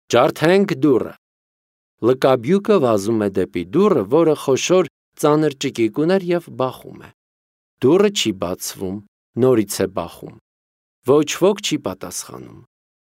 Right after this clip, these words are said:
Երրորդ անգամ է բախում։ Նույն լռությունը։ "Մարդ կա այդտեղ", գոռում է լկաբյուկը։ Ոչ մի բան չի շարժվում։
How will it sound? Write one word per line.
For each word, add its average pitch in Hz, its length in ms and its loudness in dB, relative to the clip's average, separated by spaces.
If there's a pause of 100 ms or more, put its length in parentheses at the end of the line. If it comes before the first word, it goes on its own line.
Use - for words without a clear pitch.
(140)
Երրորդ 127 360 2
անգամ 151 340 -2
է 87 100 -8
բախում։ 85 480 -14 (600)
Նույն 190 520 4
լռությունը։ 120 800 -2 (600)
"Մարդ 127 400 2
կա 143 240 2
այդտեղ", 185 760 2 (280)
գոռում 107 360 0
է 95 60 -2
լկաբյուկը։ 92 760 -8 (720)
Ոչ 143 240 2
մի 120 200 -2
բան 127 240 0
չի 120 200 -6
շարժվում։ 92 640 -10